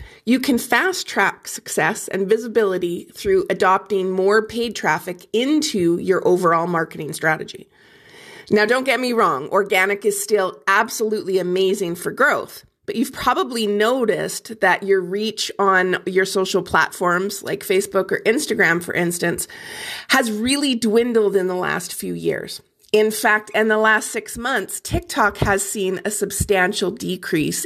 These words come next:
in organic reach. Most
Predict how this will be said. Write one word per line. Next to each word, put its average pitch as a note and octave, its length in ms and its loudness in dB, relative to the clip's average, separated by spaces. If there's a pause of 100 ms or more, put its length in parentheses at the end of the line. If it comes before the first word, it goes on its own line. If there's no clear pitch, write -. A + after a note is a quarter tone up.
in F3 400 4
organic E3+ 760 0 (220)
reach. - 420 -4 (840)
Most C4 640 2